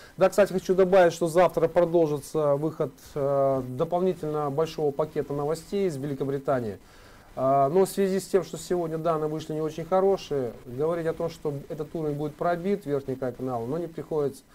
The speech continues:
честно говоря, приходи-, ну, нельзя об этом говорить. Но тем не менее, на дневном графике я сделал такую разметку. В принципе, можно попытаться, а, сделать что-либо при пробое, а, у уровня один пятьдесят семь ноль девять, то есть вот этот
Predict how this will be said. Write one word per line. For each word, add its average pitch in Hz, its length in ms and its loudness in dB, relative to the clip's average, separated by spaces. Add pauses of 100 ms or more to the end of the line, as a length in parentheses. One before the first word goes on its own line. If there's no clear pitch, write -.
(360)
честно 160 180 -6
говоря, 156 160 -2
приходи-, 156 460 -8
ну, 165 120 -6
нельзя 170 320 0
об 123 120 -2
этом 120 180 -6
говорить. 143 380 -2 (520)
Но 190 140 6
тем 220 160 4
не 226 100 6
менее, 233 260 4
на 185 100 6
дневном 196 400 6
графике 165 400 2
я 170 120 0
сделал 165 320 0
такую 165 280 -4
разметку. 190 520 4
В - 60 -14
принципе, 185 520 2
можно 165 540 2
попытаться, 143 920 0
а, 127 280 -2
сделать 170 440 2
что-либо 143 440 -2
при 160 180 -6
пробое, 160 600 0 (440)
а, 123 400 0
у 185 340 -2
уровня 151 480 2
один 143 320 -4
пятьдесят 143 420 -6
семь 143 240 -4
ноль 151 220 -2
девять, 180 440 -2
то - 60 -10
есть - 160 -8
вот 127 120 -10
этот 123 180 -8